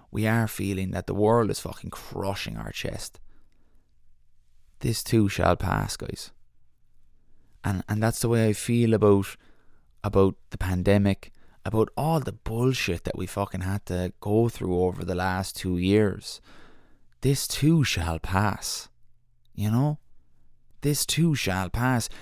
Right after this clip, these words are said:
May not, we may, may not fucking see the end of this thing in sight, like, you know what I mean? We're not be, might not be able to pinpoint the exact fucking date and time, but I guarantee fucking to you, this too shall pass.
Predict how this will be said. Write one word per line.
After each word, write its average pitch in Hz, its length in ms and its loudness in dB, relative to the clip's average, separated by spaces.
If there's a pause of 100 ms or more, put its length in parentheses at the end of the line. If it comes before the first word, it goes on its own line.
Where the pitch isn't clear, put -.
(120)
May 185 180 4
not, 170 240 2
we 147 160 0
may, 165 220 2
may 160 240 2
not 143 220 2
fucking 120 300 2
see 147 280 0
the 123 180 2
end 113 220 2
of - 60 -6
this 101 160 2
thing 95 260 2
in 90 160 0
sight, 135 400 0
like, - 240 -12
you 92 80 -4
know 120 40 2
what - 20 2
I - 20 4
mean? 139 140 2
We're 143 80 4
not 135 160 2
be, - 80 -6 (260)
might 123 400 6
not 113 160 8
be 110 100 10
able 107 140 10
to 104 80 6
pinpoint 98 800 4
the 95 120 0
exact 113 440 0
fucking 113 340 0
date 107 300 4
and - 80 -6
time, 107 260 4
but 85 100 2
I 73 120 0 (100)
guarantee 123 400 0
fucking 127 440 2
to 120 100 0
you, 127 260 0 (600)
this 92 280 2
too 85 280 -2
shall 82 400 0
pass. 82 580 0